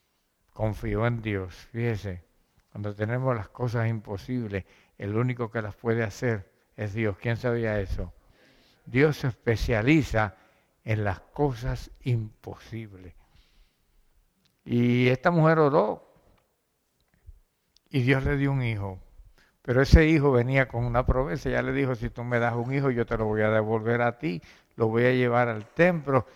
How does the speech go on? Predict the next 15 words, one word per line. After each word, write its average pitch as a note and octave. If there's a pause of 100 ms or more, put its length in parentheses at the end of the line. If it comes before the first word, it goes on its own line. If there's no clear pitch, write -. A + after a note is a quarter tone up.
(140)
y B2+
será A2+
nazareo C#3+
y B2+
vivirá A2+
en D3+
el D3
templo C3 (960)
para C3+
siempre". G2 (1600)
Y A#2+ (260)
quería C3
un C#3
hijo C#3+
varón. A2